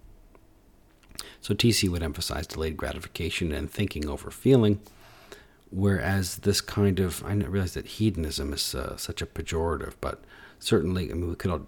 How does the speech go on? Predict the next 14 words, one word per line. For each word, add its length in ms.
also 220
say 180
sort 220
of 80
feel-good 480
philosophy 680
or, 220
or, 220
or 120
some 180
sort 100
of 160
New 280
Ageism. 600